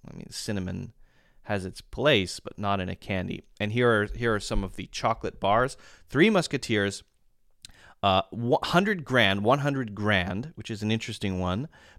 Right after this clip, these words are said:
Baby Ruth, the <laughs> payday, no thanks. It's just peanuts inside. Snickers, Hershey's,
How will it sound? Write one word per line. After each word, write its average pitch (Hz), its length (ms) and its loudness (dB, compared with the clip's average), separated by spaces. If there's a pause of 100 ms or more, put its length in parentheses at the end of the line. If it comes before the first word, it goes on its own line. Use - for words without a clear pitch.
(100)
Baby 160 320 4
Ruth, 117 540 -2
the 107 180 0 (200)
<laughs> - 60 -20
payday, 113 560 4
no 110 220 0
thanks. 98 420 -4
It's 101 140 -10
just - 340 -10
peanuts 123 520 -2
inside. 90 560 -8 (420)
Snickers, 160 760 0
Hershey's, 120 760 -2